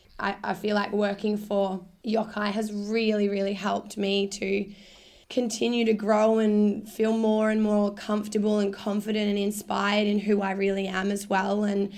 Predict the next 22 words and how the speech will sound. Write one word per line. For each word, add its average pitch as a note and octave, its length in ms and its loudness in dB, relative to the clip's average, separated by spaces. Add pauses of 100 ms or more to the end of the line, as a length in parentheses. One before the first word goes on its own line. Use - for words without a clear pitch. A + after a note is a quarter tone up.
(140)
and G#3 160 0
sharing G#3+ 400 0
that A3+ 180 -4
cultural G#3+ 420 -6
side F#3+ 520 -4 (560)
of, G#3 260 0
of G#3+ 220 2
me, G#3 220 2
which - 180 -2
is A3+ 100 -2
something B3+ 300 -2
for A3+ 100 -10
a A#3+ 60 -6
long A#3+ 220 -2
time A#3+ 260 -4
I, A#3 200 -2
I A3+ 100 -2
didn't A#3+ 340 -4 (320)
really A#3 460 0 (600)
do A3+ 460 6
comfortably. - 800 -6
So, A3+ 500 0